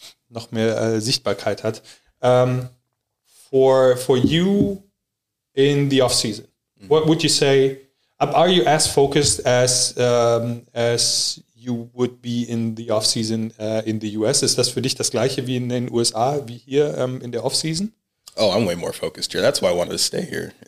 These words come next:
Speaker 3: is because in the U S, you've got, you know, distra-, different distractions. You got family, friends, work, whatever's going on in your life.
Speaker 1: So you got no friends here?
Speaker 3: Got no friends, no family, no life.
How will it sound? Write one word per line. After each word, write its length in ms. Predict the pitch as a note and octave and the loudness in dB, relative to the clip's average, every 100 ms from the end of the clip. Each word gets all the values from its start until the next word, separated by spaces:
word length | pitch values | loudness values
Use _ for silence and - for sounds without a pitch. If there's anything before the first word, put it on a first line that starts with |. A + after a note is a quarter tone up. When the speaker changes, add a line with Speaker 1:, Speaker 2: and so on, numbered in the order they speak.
| E2 E2+ | -20 _
Speaker 3:
is 160 | - | -10
because 720 | - - F2 E2+ E2+ - - - _ _ _ _ _ - | -10 -8 -6 -6 -4 -4 -4 -8 _ _ _ _ _ -10
in 80 | G2 | -6
the 80 | F2 F2+ | -2 0
U 80 | G#2 | 2
S, 340 | G#2 E2+ - | 2 2 -2
you've 140 | F2 - | -4 -6
got, 260 | E2+ - | -6 -6
you 80 | D#2 | -8
know, 140 | - | -10
distra-, 420 | - - - - - | -6 -6 -6 -8 -10
different 260 | F2 - | -12 -12
distractions. 500 | - - G2 F#2+ F2+ | -10 0 0 0 -10
You 40 | - | -8
got 160 | D2+ | -8
family, 380 | - E2+ E2+ E2+ | -8 -10 -10 -12
friends, 840 | - - E2+ E2+ E2+ F2 - - - | -10 -10 -10 -10 -12 -14 -8 -8 -6
work, 300 | F2 F2 F2 | -6 -6 -2
whatever's 340 | G#2 G2+ - | 0 0 -2
going 220 | - E2 F#2 | -6 -4 -4
on 120 | E2+ | -4
in 60 | |
your 120 | F2 F2+ | -4 -4
life. 280 | E2 - | -4 -6
Speaker 1:
So 120 | - C3 | 0 2
you 80 | |
got 180 | C3+ D#3 | 4 4
no 120 | D3+ | 2
friends 340 | E3+ D#3+ C#3+ - | 4 2 2 4
here? 260 | C3+ C#3+ - - - | 2 2 -6 -14 -2
Speaker 3:
Got 160 | - | 0
no 120 | G#2 D3 | 2 2
friends, 600 | - D3 D3+ - - F#2+ | 4 4 4 2 -2 0
no 140 | A#2+ | 2
family, 460 | C3 B2+ B2 B2+ B2 | 2 2 4 4 2
no 200 | G#2 A2+ | 4 4
life. 320 | G#2+ G2+ G2 | 6 6 4